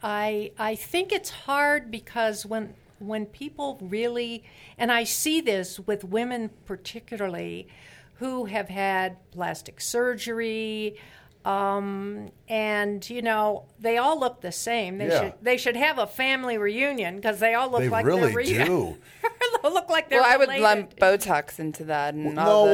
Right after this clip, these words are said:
Speaker 3: the
Speaker 2: well, Botox, it, it just kinda takes away wrinkles. But there are probably five
Speaker 3: But
Speaker 2: women
Speaker 3: you
Speaker 2: in
Speaker 3: can
Speaker 2: our health club that have had plastic surgery, and they all look like sisters. It's, they have
Speaker 1: Yeah.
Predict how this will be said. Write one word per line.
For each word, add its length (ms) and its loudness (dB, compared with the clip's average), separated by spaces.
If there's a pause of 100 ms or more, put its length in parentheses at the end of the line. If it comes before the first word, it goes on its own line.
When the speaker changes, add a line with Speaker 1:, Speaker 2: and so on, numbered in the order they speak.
Speaker 3:
the 60 2
Speaker 2:
well, 140 8
Botox, 440 0
it, 140 -2
it 180 -2
just 200 0
kinda 180 0
takes 260 0
away 240 2
wrinkles. 380 -2
But 140 -2
there 180 6
are 60 6
probably 360 0
five 420 2
Speaker 3:
But 60 -6
Speaker 2:
women 220 4
Speaker 3:
you 60 2
Speaker 2:
in 60 0
Speaker 3:
can 100 2
Speaker 2:
our 60 0
health 320 2
club 300 -2
that 120 0
have 80 -2
had 240 0
plastic 440 0
surgery, 360 2
and 80 -2
they 80 2
all 160 4
look 140 -4
like 120 2
sisters. 520 0
It's, 100 -10
they 160 2
have 160 2
Speaker 1:
Yeah. 80 -4